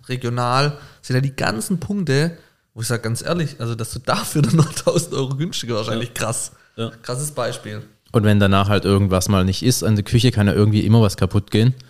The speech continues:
Speaker 2: Ja.
Speaker 3: Ja, dann weiß ich, ich ruf dich an und du kommst, wie wenn ich jetzt bei einem Möbelhaus oder bei einem größeren Küchenstudio was kauf, ja, dann ruf ich da an, komm ich irgendwo in einem, in einer Hotline raus und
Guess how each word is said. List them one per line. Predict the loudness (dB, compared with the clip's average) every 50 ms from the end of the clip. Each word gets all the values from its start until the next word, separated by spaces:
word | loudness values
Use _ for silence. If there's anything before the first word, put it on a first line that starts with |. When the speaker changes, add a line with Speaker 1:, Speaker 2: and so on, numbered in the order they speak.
| _ _ -14
Speaker 2:
Ja. | -14 -14 -14 -16 -20 _ _ _ _ _ _ _ -2
Speaker 3:
Ja, | 0 0 0 2
dann | 2 2 2 2 0 -2 -4
weiß | 0 2 4 4 6 6
ich, | 4 4
ich | 2 0 0 0
ruf | 0 0 2
dich | 2 0 2 2 4
an | 4 4 4 4
und | 4 4 4 4
du | 4 2
kommst, | 2 4 4 4 4 2 0 -4 -10 _ -12
wie | -8 -4 0 2
wenn | 4 4
ich | 4
jetzt | 4 2 0 2
bei | 2
einem | 4 4 6
Möbelhaus | 6 6 6 6 6 6 6 4 4 2
oder | 0 0 0 2
bei | 2 2
einem | 2 2 0
größeren | 0 0 0 2 0 -2 -2 -2
Küchenstudio | 0 0 2 2 2 0 0 -2 -2 0 0 0 0
was | 0 -2 -2
kauf, | 0 2 2 4 2 2 0
ja, | 0 0 0
dann | 0 0
ruf | -2 -2 -2 -2
ich | -2
da | -4 -2 -2
an, | 0 0 0
komm | 0 0 0 0
ich | -2 -2
irgendwo | -2 -2 -2 -2 -2 -2 -2 0
in | 0 0
einem, | -2 -2 -4 -6 -8 -10 -14 -16 -18 -20 -20 _ -10
in | -8 -6 -4
einer | -2 0
Hotline | 0 -2 0 2 2 2 2 2
raus | 0 0 0 2 0 0 -2 -6
und | -4 0 2 2 4 2 0